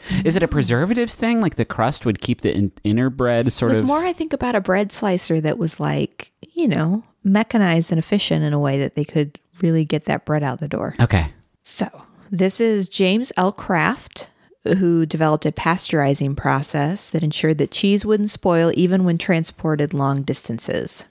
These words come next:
Speaker 2: I'm pretty sure that cheese would never spoil.
Speaker 1: Uh, this, quote, "factory cheese," uh, was disparagingly termed rat trap cheese or rat cheese by the English, 'cause, you know.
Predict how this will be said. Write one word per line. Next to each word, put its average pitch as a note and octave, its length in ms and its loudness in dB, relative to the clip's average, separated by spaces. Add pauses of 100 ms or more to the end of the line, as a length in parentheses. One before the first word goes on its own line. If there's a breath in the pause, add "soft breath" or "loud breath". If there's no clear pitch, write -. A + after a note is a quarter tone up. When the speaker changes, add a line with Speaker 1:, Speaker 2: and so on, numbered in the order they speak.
(420)
Speaker 2:
I'm A#2 100 2
pretty G2 160 4
sure G2 140 2
that F#2+ 180 2
cheese G2 460 2
would F2+ 420 2
never F#2+ 400 0
spoil. C#2+ 580 -4 (540 loud breath)
Speaker 1:
Uh, E3+ 240 4
this, F#3+ 260 0
quote, - 320 0
"factory F3 640 0
cheese," A#2 800 -4
uh, C#3 560 -2
was D3 340 2
disparagingly D3+ 920 0
termed C3+ 500 -4 (100)
rat E3 300 2
trap D3+ 420 -2
cheese C#3+ 680 4
or D#3 100 4
rat F#3+ 320 2
cheese C3 680 -2 (140)
by D#3+ 180 0
the C3+ 100 2
English, E3 720 0 (380 loud breath)
'cause, D3 500 0 (680)
you D#3+ 180 4
know. G#2+ 260 -6